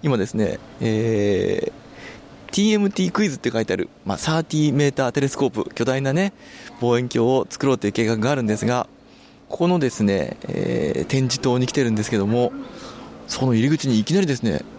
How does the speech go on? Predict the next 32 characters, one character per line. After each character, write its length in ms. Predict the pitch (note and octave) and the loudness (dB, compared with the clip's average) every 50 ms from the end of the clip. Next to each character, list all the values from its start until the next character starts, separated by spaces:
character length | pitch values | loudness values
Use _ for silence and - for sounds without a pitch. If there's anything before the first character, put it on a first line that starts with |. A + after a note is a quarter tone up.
| - - - - | -18 -18 -14 -6
金 360 | - - G3+ B3 C#4 A3+ E3+ | -2 0 2 4 4 4 4
の 180 | B2+ G2+ - - - - - - - - - | 4 2 0 -2 -6 -14 -20 -20 -20 -20 -12
三 280 | - - - C#3+ D3+ D#3+ | -8 -4 0 0 2 2
角 200 | F3 D#3 D#3 D3+ | 2 0 2 2
棒 160 | C#3 C3+ A#2+ | 2 2 2
を 40 | G#2 | 2
か 100 | - A#2+ | 0 -2
ぶ 80 | B2 | -2
っ 20 | C3 | -2
た 120 | - B2 | 0 -2
方 140 | A2+ A2 A2 | -2 -2 -2
が 60 | G#2 | -2
立 100 | - C3 | -2 -2
っ 20 | B2 | -2
て 100 | - B2 | -2 -2
ら 40 | |
っ 40 | G#2 | -2
し 60 | - | -2
ゃ 40 | A2 | -2
っ 20 | G2 | -2
て、 220 | - - - - - - - - - - - - | 0 -2 -2 -2 -4 -12 -18 -18 -18 -16 -12 -8
あ 120 | - - | -4 0
の 100 | A#2 C#3 | 0 0
方 200 | D3 E3+ - A#3+ | 0 2 0 2
も 300 | A#3+ G#3 E3+ - G#2 - - - - - - - - - - - - | 2 2 2 2 0 -2 -6 -10 -14 -18 -20 -18 -20 -18 -18 -12 -4
先 180 | - - F3+ | 0 0 2
生 100 | F3+ G#3+ | 4 4
な 100 | F#3+ F3 | 2 2
ん 40 | D3+ | 2
で 60 | C#3 | 2
す 80 | C#3 D#3 | 2 2
よ。 200 | E3+ F#3+ C#4+ F4 | 2 2 2 -2